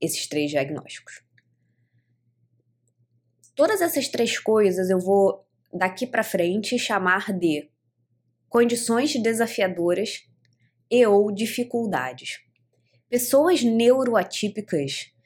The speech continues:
que hoje em dia a gente tem muito vocabulário, né, pra falar de coisas que não existiam antes.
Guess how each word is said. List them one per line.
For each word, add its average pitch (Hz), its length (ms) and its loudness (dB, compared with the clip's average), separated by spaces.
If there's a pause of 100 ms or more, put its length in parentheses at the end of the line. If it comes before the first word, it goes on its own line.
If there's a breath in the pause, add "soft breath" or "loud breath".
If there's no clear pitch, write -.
(240 soft breath)
que 202 100 2
hoje 220 180 4
em 214 80 0
dia 190 200 0
a 220 40 0
gente 208 240 -4
tem 196 360 0
muito 196 640 2
vocabulário, 165 920 0
né, 160 240 0
pra - 140 -8
falar 165 260 -2
de 160 120 -10
coisas 160 280 -4
que - 120 -10
não 175 240 0
existiam 170 520 -2
antes. 151 560 -6